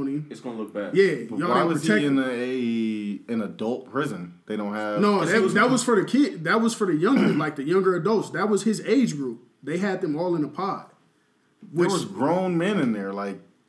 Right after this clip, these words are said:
Speaker 3: twenty-something years old. He was, like,
Speaker 1: Yeah, but
Speaker 3: sixteen
Speaker 1: that's,
Speaker 3: or
Speaker 1: they
Speaker 3: something.
Speaker 1: don't, in that case, when a motherfucker gets booked and they decide to send you up to, uh, a jail like Rikers or whatever, it's, like, sixteen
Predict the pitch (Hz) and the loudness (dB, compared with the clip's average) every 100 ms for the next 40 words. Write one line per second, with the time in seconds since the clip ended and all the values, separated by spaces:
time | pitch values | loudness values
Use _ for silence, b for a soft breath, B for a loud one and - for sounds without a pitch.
0 | _ - - 165 160 151 147 - 156 143 | _ -12 -4 -2 -2 -4 -10 -6 -4 0
1 | 143 143 135 151 165 104 123 143 127 123 | 0 2 2 0 0 0 0 0 -2 -2
2 | 120 208 180 160 160 180 185 - - 151 | 4 4 4 2 0 2 2 0 -6 -2
3 | 170 190 202 185 170 - - 165 170 196 | 4 6 6 4 0 -14 -6 -2 2 0
4 | 202 - 208 165 156 160 156 156 226 233 | 0 2 4 4 0 -4 -2 0 0 -2
5 | 240 208 190 135 190 226 - - 151 156 | -2 0 0 2 2 2 -2 -8 -4 -2
6 | 160 156 185 175 151 143 196 190 180 170 | -2 -4 -4 -4 -6 0 0 0 -4 -6
7 | 190 - 196 185 175 170 b b b b | -6 0 4 4 2 -4 b b b b
8 | - 143 143 139 135 127 135 165 180 180 | -10 -8 -6 -6 -10 -10 -4 -2 0 -2
9 | 135 123 180 185 185 190 196 202 208 220 | -4 -2 0 2 2 2 2 2 0 -2
10 | B B B - 147 147 147 127 - - | B B B -4 -4 -2 -4 -6 -6 2
11 | 208 220 - 233 180 180 180 | 2 2 0 2 2 0 -6